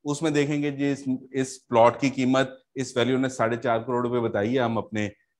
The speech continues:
रिकॉर्ड से टिक करें और अपनी फाइनेंशियल स्टेटमेंट से टिक करें और ओके करके आगे चले जाएं। ये सबसे कॉमन मिस्टेक है, इसलिए कि when you have to rely on someone, आपको कुछ और प्रोसीजर्स परफॉर्म करने हैं। So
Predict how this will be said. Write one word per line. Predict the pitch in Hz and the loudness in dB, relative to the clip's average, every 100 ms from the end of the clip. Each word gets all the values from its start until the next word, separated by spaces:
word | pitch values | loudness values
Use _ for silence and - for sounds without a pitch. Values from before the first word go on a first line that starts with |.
| _ 107 | _ -6
रिकॉर्ड | 107 113 113 | 2 4 4
से | 123 | 0
टिक | - 120 120 | -4 -4 -6
करें | 143 151 | -4 -2
और | 151 - - | -2 -4 -6
अपनी | 110 - 113 | -8 -4 -6
फाइनेंशियल | 107 107 101 113 | -4 -6 -6 -6
स्टेटमेंट | 120 107 117 113 | -6 -6 -6 -8
से | 117 | -8
टिक | 107 117 - | -8 -6 -4
करें | 131 | -2
और | 127 | -2
ओके | 113 104 120 | -4 -6 -4
करके | 107 104 | -2 0
आगे | 107 127 | 0 -2
चले | 143 147 | -2 -2
जाएं। | 151 175 180 _ _ - | 0 0 -2 _ _ -2
ये | 135 190 | 4 4
सबसे | - - 190 | 2 -2 -4
कॉमन | 185 139 127 127 | -2 0 2 2
मिस्टेक | 117 - 98 90 85 | -2 -6 -8 -8 -10
है, | - _ _ _ _ _ _ _ _ _ | -20 _ _ _ _ _ _ _ _ _
इसलिए | 160 160 220 226 156 160 - _ _ - | 2 2 2 4 4 2 -6 _ _ -2
कि | 135 | -2
when | 107 135 180 196 | 2 2 2 0
you | 190 | -2
have | 185 175 | -2 -2
to | 139 120 | 0 2
rely | 110 117 156 180 | 4 6 4 0
on | 175 127 | -4 -4
someone, | 104 104 120 175 - _ _ 110 | -2 -2 -2 -4 -14 _ _ 4
आपको | 117 120 - 143 | 6 4 0 -2
कुछ | 139 - 143 - - _ | -2 -6 -8 -10 -20 _
और | 120 123 | 2 2
प्रोसीजर्स | 120 120 107 98 92 | 2 -6 -8 -8 -10
परफॉर्म | - 92 87 | -10 -8 -8
करने | 85 82 85 | -8 -12 -14
हैं। | 85 | -18
So | - 139 135 | -2 0 0